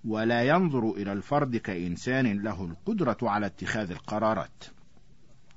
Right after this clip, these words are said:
ويستعين القائد لهذا النمط بأساليب القهر والتهديد، والعاملون معه أتباع وليسوا شركاء، وقد يأخذ أفكار الآخرين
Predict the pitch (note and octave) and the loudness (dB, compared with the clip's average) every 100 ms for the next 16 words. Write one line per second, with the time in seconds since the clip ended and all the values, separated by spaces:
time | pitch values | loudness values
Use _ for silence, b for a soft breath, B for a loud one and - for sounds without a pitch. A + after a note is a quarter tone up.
0 | - A#2 C#3+ E3+ F3 - G3+ A#3 B3+ C3+ | -8 2 4 6 4 4 2 4 4 2
1 | - E3+ G3 A2 A2 G#2 A#2+ C#3+ A#2+ A#2 | 2 2 2 0 0 0 2 2 2 2
2 | C#3+ B2+ A#2 G2 G2+ G#2 - G#2+ G#2 C#3 | 2 2 0 -2 -4 -4 -4 -2 0 0
3 | A#2+ F2+ - C3+ A#2+ G2 F2 - G#2+ A#2 | -2 -4 0 0 0 -2 -6 -6 -6 2
4 | D#3+ D#3 D3+ B B B C3 D3 A#2+ C3 | 4 2 0 B B B 6 8 8 8
5 | D3 C#3+ E3 F#3+ C#3+ D3+ D3+ B2+ A#2 B2+ | 8 6 4 6 6 6 6 6 4 2
6 | B2 B2 - G#2 C3 F3 F3 E3+ E3 B2+ | 0 0 -2 0 6 8 8 6 6 6
7 | B2 D3 - F3 D#3 E3+ D#3+ - C#2 - | 6 4 4 2 4 6 4 4 -6 -8
8 | - b b b b F#2 E2+ - G2 A#2 | -14 b b b b -10 -6 -4 0 2
9 | D3+ C3 - G2+ G#2+ G2 - - C3+ C3+ | 2 0 -4 -4 -4 -4 -8 2 6 8
10 | A2 - - C3+ B2 C3 C3+ E3 E3 | 6 2 6 6 6 4 6 6 4